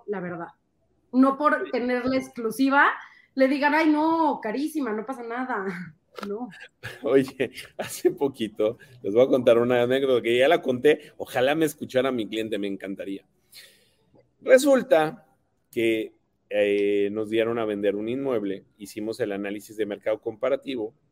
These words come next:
Speaker 2: y nos dice, "¿De dónde sacan ustedes ese precio? Que no sé qué".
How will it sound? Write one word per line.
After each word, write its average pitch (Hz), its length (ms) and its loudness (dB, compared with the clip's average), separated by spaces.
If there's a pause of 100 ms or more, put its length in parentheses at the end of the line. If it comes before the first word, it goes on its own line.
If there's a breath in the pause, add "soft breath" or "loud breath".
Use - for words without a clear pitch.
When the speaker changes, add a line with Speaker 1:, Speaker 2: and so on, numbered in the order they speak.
(300)
Speaker 2:
y 110 300 -8
nos 113 180 -4
dice, 139 220 -6
"¿De 170 140 -6
dónde 208 400 -2
sacan 190 340 -8
ustedes 175 380 -6
ese 170 200 -10
precio? 160 560 -8
Que 151 100 -14
no 156 120 -10
sé - 160 -14
qué". 147 280 -2